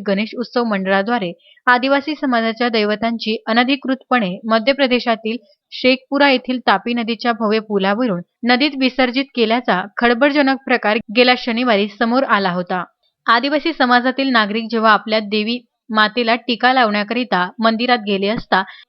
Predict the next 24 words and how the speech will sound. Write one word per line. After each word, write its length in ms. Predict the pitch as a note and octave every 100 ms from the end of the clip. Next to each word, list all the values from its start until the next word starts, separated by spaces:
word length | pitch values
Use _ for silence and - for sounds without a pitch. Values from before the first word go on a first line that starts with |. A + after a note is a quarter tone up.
| _
त्या 80 | F#3+
ठिकाणी 440 | A#3+ C#4 C4 C4 C4
आपल्या 300 | A3 A#3 A#3
मातेसह 640 | A3 G#3 B3+ B3 C4 A3
इतर 320 | G3 A3 C4 C4+
देवतांची 520 | B3 G#3 A3 A3 A#3+
प्रतिमा 500 | - G3+ B3+ A#3+ E3+ - - _
मंदिरातून 640 | A#3+ B3+ C4+ C4+ C4+ D4+ C#4+
अदृश्य 440 | B3 G#3+ B3+ - C#4+
झाल्याचे 480 | A#3 G#3 G#3 G#3
त्यांना 360 | A3 A3+ G#3+ A#3
दिसून 360 | B3 A3+ C4 G#3
आले. 240 | F3+ F3 - _ _ -
तदनंतर 500 | A3 G3+ A3 G#3 B3
विचारपूस 540 | A3+ G3+ A3 A3 A#3+ B3 A#3+
केली 200 | G#3 A3
असता 300 | A#3 - G#3
सदर 280 | G#3 A3+ A#3+
दैवताची 560 | A3 G3+ A3 A3 A3
प्रतिमा 500 | A#3 G#3 G3 C4+ G3 F#3+ -
नदीत 260 | A3+ B3 D4+ -
विसर्जित 420 | C4 C4 A#3+ C4+ C4+
केल्याची 360 | A3+ G#3 G#3 A#3+
माहिती 440 | A3 A3+ A#3+